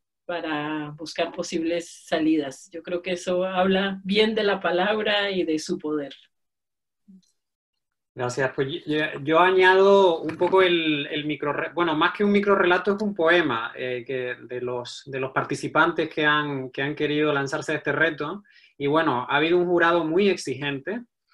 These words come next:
Speaker 2: que ha elegido uno. Y, y ha elegido precisamente no un microrelato, sino un poema, y además de alguien que no tiene redes sociales. Entonces a, a, lo ha mandado en una foto. Es, es,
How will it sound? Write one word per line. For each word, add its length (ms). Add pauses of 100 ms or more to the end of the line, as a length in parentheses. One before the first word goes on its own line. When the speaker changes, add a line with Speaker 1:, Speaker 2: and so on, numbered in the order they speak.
(680)
Speaker 2:
que 260
ha 180
elegido 520
uno. 400 (140)
Y, 920
y 60
ha 80
elegido 420
precisamente 640
no 180
un 80
microrelato, 520
sino 280
un 40
poema, 460 (240)
y 40
además 280
de 100
alguien 240
que 80
no 160
tiene 200
redes 260
sociales. 480
Entonces 260
a, 240 (100)
a, 40
lo 120
ha 60
mandado 300
en 80
una 180
foto. 480
Es, 180 (160)
es, 380